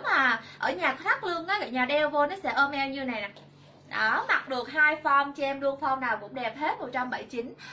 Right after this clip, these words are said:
Có túi cho em, hàng này hàng vải cát Thái. Em mang là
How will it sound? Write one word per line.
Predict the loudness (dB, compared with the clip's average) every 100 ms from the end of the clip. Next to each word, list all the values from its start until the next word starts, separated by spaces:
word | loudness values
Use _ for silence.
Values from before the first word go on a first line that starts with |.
| 0
Có | 4 4 2
túi | 0 -2 -2
cho | 0
em, | 0 0 -2
hàng | -4
này | -4
hàng | -6 -4
vải | -6
cát | -6 -6 -6
Thái. | -2 -2 0 -4 -14 -20 -18 -2
Em | -2 -2
mang | 0 0 2
là | 0